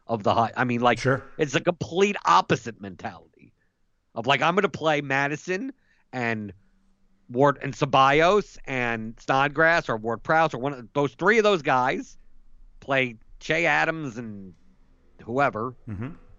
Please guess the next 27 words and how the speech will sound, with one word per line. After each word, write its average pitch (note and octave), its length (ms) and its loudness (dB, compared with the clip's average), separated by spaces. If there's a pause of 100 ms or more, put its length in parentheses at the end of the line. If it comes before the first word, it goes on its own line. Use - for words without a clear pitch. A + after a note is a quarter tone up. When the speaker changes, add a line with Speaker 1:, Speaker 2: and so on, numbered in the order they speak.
(200)
Speaker 1:
and A#2 80 -8
Andre E3 400 2
Gray. C3+ 540 0 (260)
Speaker 2:
Yeah. A2+ 240 -4 (960)
Speaker 1:
And A2+ 140 -8
then, B2 440 -6 (800)
like, - 140 -12
you A#2+ 80 -4
win C#3 160 0
that D#3 240 -2
way. D2+ 260 -14
You F3 140 -2
win E3 540 0 (220)
when A#2 160 -6
they E3 140 2
score C3+ 640 2
and A#2+ 520 -6 (200)
Liverpool C3+ 420 0
only B2+ 140 2
scores A2+ 340 2
one A#2+ 380 2
through G#2+ 640 0 (180)
Jordan A#2+ 280 4
Henderson, F2+ 680 -4 (840)
and G2 220 -4
Man C3 200 2
United, A#2 560 2